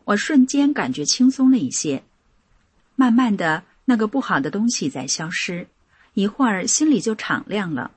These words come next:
那个东西不在了。这时我也能读法了，心里平静多了。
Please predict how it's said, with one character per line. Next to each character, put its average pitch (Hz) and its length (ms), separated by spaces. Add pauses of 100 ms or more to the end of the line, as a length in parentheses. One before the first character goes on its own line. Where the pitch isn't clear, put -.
(300)
那 220 180
个 175 60
东 202 180
西 147 420
不 139 140
在 165 300
了。 135 220 (3000)
这 277 140
时 190 360
我 196 80
也 247 140
能 196 220
读 175 200
法 151 240
了， 135 260 (160)
心 294 240
里 247 80
平 - 300
静 202 240
多 170 200
了。 151 260